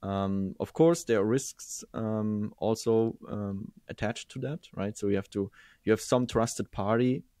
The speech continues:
right? Like, like, uh, Circle or Tether. Um, and, um, of course, you can, like, you have to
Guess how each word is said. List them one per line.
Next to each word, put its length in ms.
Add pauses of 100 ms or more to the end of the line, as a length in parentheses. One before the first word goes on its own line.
(140)
right? 300
Like, 300
like, 240
uh, 400
Circle 580
or 220
Tether. 500 (480)
Um, 480 (640)
and, 320
um, 560
of 120
course, 280
you 80
can, 420
like, 200 (960)
you 340
have 140
to 380